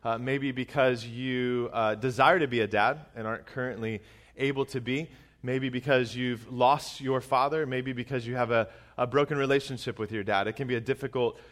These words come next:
uh, Sunday for you. And for others of you, it's a time to celebrate and give thanks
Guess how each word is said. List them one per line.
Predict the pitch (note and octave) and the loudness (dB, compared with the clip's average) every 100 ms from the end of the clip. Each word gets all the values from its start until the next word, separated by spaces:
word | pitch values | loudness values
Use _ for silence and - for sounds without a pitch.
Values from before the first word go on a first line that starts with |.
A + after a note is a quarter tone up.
| - _ | -20 _
uh, | - A#2+ - | -2 -2 -4
Sunday | - D#3 D3 C3 A2 | -6 -2 0 0 0
for | - A2 | -2 -2
you. | G#2+ A#2 | -2 -4
And | A#2 | 0
for | C#3 | 0
others | D3+ D3+ | 2 2
of | D3+ | 2
you, | D#3+ | 0
it's | D#3 | -2
a | D3 | -4
time | D#3 C#3+ C#3 | 0 0 -2
to | D3 | -6
celebrate | - D#3 D#3 B2+ G#2+ | 0 2 2 2 0
and | A2+ A#2+ | 0 -2
give | B2 | -4
thanks | - C#3+ A#2 - - | -2 -4 -4 -10 -20